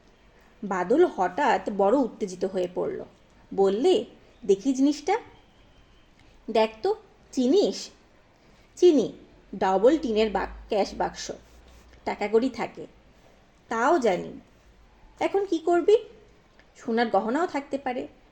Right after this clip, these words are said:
ভারী দেখছিস কেমন?" "তা তো থাকবেই, টাকা গহনা আছেই এতে।"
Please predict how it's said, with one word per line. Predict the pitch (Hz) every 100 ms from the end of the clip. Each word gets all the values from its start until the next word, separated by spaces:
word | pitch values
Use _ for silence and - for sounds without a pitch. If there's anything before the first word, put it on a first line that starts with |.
| 214
ভারী | 208 196 202
দেখছিস | 240 247 - 453 -
কেমন?" | 214 208 370 539 - _ _ _ _ _ _ -
"তা | 359
তো | 415
থাকবেই, | - 269 208 - 175 - - _ _ _ _ -
টাকা | 196 202
গহনা | 208 240 262 277
আছেই | 214 185 - 302 302
এতে।" | 285 277